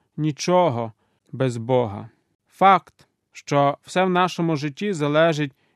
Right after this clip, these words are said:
від Господа Бога, не звільняє від наших щоденних трудів, але стає для нас засобом, який допомагає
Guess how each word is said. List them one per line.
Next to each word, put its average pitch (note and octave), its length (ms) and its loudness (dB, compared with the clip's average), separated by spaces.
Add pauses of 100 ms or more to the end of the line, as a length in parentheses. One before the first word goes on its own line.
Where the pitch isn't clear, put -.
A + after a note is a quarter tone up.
(140)
від C#3 80 -4
Господа C#3+ 560 -2
Бога, D3+ 520 0 (260)
не C#3+ 140 0
звільняє D#3 640 0
від C#3 220 -2
наших E3 500 2
щоденних D3+ 760 0 (260)
трудів, A#2+ 580 -6 (360)
але C3 420 0 (280)
стає C#3+ 500 -2
для B2+ 240 -4
нас D#3 520 0 (360)
засобом, E3+ 800 2 (300)
який G#3+ 280 -4
допомагає F#3 880 2